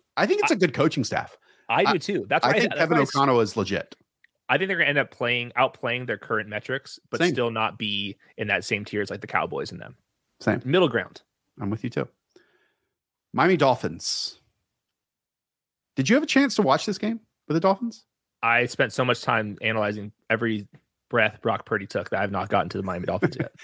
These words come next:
Speaker 1: <laughs> So I think, um, multiple things are fair here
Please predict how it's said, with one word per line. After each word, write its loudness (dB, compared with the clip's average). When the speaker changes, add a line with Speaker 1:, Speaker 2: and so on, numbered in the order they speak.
Speaker 1:
<laughs> -20
So 4
I 2
think, 2
um, 0
multiple 4
things 4
are 2
fair 2
here -6